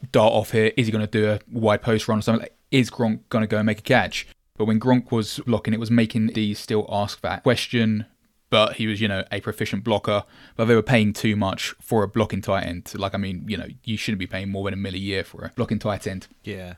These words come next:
Speaker 1: Whether he can still be that, <sighs> I have serious doubts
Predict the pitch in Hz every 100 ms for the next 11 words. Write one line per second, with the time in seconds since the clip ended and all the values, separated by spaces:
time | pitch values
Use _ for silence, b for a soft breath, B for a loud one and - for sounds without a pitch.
0 | _ 131 127 127 117 123 120 - 123 120
1 | 117 117 120 _ _ - - - - _
2 | - - - _ _ _ 123 123 120 -
3 | - 123 117 104 - - 104 101 - -
4 | -